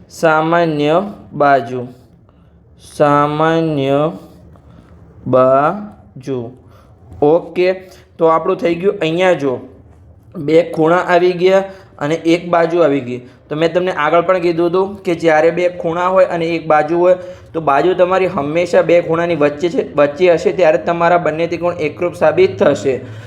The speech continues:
અને અહીંયા તમે આકૃતિમાં પણ જોઈ, જોઈ શકો છો. જે આપણો નીચેનો ત્રિકોણ છે એમાં આપણે ચેક કરીએ. ચલો, જે આપણો આ નીચેનો ત્રિકોણ છે, ત્રિકોણ એ બી સી, એમાં આપણે ચેક કરવાનો પ્રયત્ન કરીએ. તો જો આ સાઈડ તમારો ખૂણો છે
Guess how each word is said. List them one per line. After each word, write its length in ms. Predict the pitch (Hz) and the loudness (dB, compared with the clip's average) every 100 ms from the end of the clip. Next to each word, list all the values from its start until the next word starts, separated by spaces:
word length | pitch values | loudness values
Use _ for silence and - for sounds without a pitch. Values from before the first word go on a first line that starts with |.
| - | -12
અને 180 | - 160 | -4 -4
અહીંયા 340 | - 165 175 175 | 0 2 2 2
તમે 120 | 185 185 | 0 -2
આકૃતિમાં 500 | 156 170 180 175 175 | -2 0 0 2 2
પણ 180 | 185 170 | 2 4
જોઈ, 160 | 185 175 165 | 2 2 0
જોઈ 140 | 180 | 0
શકો 300 | 180 160 147 | 0 -2 -2
છો. 180 | 139 123 120 - - - - | -2 -8 -10 -18 -18 -18 -4
જે 140 | 147 | 2
આપણો 240 | 165 170 185 | 2 0 -4
નીચેનો 520 | 165 160 160 190 190 | -2 -4 0 0 0
ત્રિકોણ 380 | 190 185 196 190 | -2 -2 -2 -2
છે 180 | 233 185 | -2 0
એમાં 260 | 160 165 170 | 0 2 0
આપણે 220 | 170 175 | 2 -2
ચેક 280 | 170 170 170 | 2 0 2
કરીએ. 240 | 160 156 | 0 0
ચલો, 340 | 151 160 170 | 0 4 4
જે 160 | 151 151 | 4 2
આપણો 200 | 151 156 | 2 2
આ 100 | 156 | 0
નીચેનો 400 | 147 143 165 160 | -2 -6 -6 -6
ત્રિકોણ 360 | 156 156 175 170 | -6 -6 -6 -4
છે, 140 | 180 | -6
ત્રિકોણ 480 | 160 165 165 170 165 - | -4 -4 0 0 0 0
એ 260 | 156 156 | 2 2
બી 260 | 151 147 147 | 4 2 2
સી, 240 | - 143 147 | 0 -2 0
એમાં 240 | 147 156 | 0 0
આપણે 140 | 160 | 0
ચેક 260 | 156 160 151 | 0 0 0
કરવાનો 280 | 156 156 151 | 0 0 0
પ્રયત્ન 340 | 151 139 - | -2 -2 -4
કરીએ. 420 | 165 165 135 127 127 127 - - - - | 0 0 2 -2 -4 -10 -20 -20 -20 -2
તો 160 | 196 | 0
જો 200 | 185 151 131 - - - _ - | 2 2 -2 -4 -18 -20 _ -4
આ 160 | 156 165 | -2 2
સાઈડ 300 | 180 185 175 | 0 0 -2
તમારો 300 | 180 185 180 | 0 2 0
ખૂણો 380 | - 175 185 | 0 0 2
છે 220 | 185 190 | 0 0